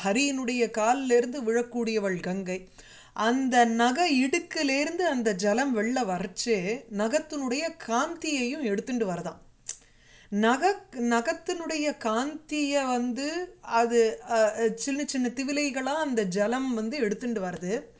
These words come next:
அப்போ இந்த கங்கை என்ன பண்றான்னா, அப்படியே போய் ஜலதி ச-, சாகரத்துல போய் விழறா. அந்த சாகரத்தை வந்து கடையறச்சே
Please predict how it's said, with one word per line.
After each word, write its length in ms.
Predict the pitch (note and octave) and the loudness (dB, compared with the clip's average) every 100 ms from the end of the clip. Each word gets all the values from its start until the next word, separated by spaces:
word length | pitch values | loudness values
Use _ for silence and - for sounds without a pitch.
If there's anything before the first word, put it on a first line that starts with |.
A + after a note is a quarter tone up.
| - - - - - | -20 -20 -20 -14 2
அப்போ 400 | A#3 A#3 G4 F#4 | 2 4 2 4
இந்த 240 | D4 A3+ | 2 2
கங்கை 320 | A3 B3+ D#4+ | 2 2 4
என்ன 200 | C#4 C4 | 4 2
பண்றான்னா, 360 | C4+ A3+ A3+ A#3 | 0 0 0 0
அப்படியே 560 | D#4+ G#3 A3 B3 D4+ | 0 0 0 0 -2
போய் 400 | D#4 A#3 B3 D4+ | 0 2 2 0
ஜலதி 600 | F#3+ G#3 A#3 G#3 C4+ - - _ - - B3 | 0 2 2 2 0 -4 -16 _ -18 -8 4
ச-, 280 | A3 G#3 G3 | 4 4 2
சாகரத்துல 580 | G3 A#3 C#4+ C#4 A#3+ G#3 | 2 4 4 2 2 0
போய் 240 | A3 A#3+ | 2 0
விழறா. 640 | F#3 F3 F#3+ F3+ E3+ A#3 D4 - - - - - - _ | 0 0 0 0 -2 -2 -4 -14 -20 -20 -20 -20 -20 _
அந்த 580 | G#3 B3+ E4+ F4+ D#4+ A#3 A3+ | 2 2 2 4 4 4 4
சாகரத்தை 760 | G#3+ C#4+ D#4 E4+ E4 - A#3+ | 4 4 4 2 0 0 2
வந்து 320 | A3 B3+ D4+ - | 2 0 -4 -2
கடையறச்சே 1040 | G#3 A#3 C4 A#3+ F#3+ - G3+ F3 F#3 C#4 | 2 4 4 2 2 -2 -2 0 -2 -4